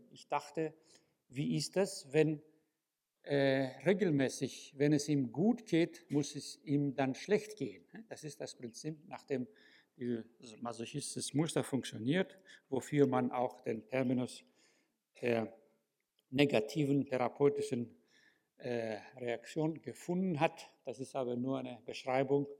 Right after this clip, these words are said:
und, äh, die hilft für sich, äh, eigentlich uns nicht weiter. Es war also so, dass er mit seinem Misserfolg, äh, konnte sich gegen mich rächen als Vertreter für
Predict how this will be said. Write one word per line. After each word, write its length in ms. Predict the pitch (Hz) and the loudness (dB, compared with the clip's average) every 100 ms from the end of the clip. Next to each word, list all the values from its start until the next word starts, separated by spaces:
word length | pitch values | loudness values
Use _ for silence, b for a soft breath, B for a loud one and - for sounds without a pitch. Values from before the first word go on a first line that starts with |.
| b b b b | b b b b
und, 340 | - 120 113 - | -12 -12 -12 -12
äh, 260 | 127 123 | -6 -6
die 120 | 113 120 | -8 -10
hilft 360 | 131 120 - | -10 -10 -16
für 140 | - 113 | -18 -12
sich, 460 | 127 - - - _ 202 | -12 -12 -18 -20 _ _
äh, 300 | 117 110 107 104 | -12 -8 -8 -10
eigentlich 460 | - 117 117 - - | -12 -12 -10 -10 -8
uns 260 | 117 - | -12 -6
nicht 340 | 131 120 - - _ _ | -6 -6 -8 -20 _ _
weiter. 440 | 104 110 123 101 - _ b b b b b b b | -2 0 0 -4 -4 _ b b b b b b b
Es 220 | - 127 - | -4 -2 4
war 180 | 170 185 | 6 6
also 240 | 170 160 | 6 6
so, 500 | 131 170 202 - - - | 6 6 6 6 0 0
dass 240 | 143 - | -2 0
er 260 | 165 151 131 | 6 8 8
mit 240 | 123 - | 4 0
seinem 480 | - 156 180 175 135 | 2 4 4 2 -2
Misserfolg, 840 | 117 151 208 - 160 - 160 175 - - _ _ _ _ _ _ _ | -2 -2 -2 -4 -10 0 0 0 -4 -20 _ _ _ _ _ _ _
äh, 460 | - 135 131 131 131 - - | 0 4 4 4 0 -6 -10
konnte 680 | - 165 165 - 151 147 143 - - | 2 2 2 2 4 4 0 -12 -16
sich 580 | 123 139 - - - _ _ _ _ _ _ _ _ - | -4 -4 -4 -12 -18 _ _ _ _ _ _ _ _ -2
gegen 280 | 135 139 131 | 2 4 4
mich 300 | 135 - 131 | 2 0 4
rächen 500 | 165 - 185 180 143 | 4 4 2 2 -4
als 200 | 147 127 | -6 -6
Vertreter 680 | - 131 - 147 143 135 123 - | -4 -6 0 0 2 -2 -4 -6
für 320 | 131 123 | -4 -4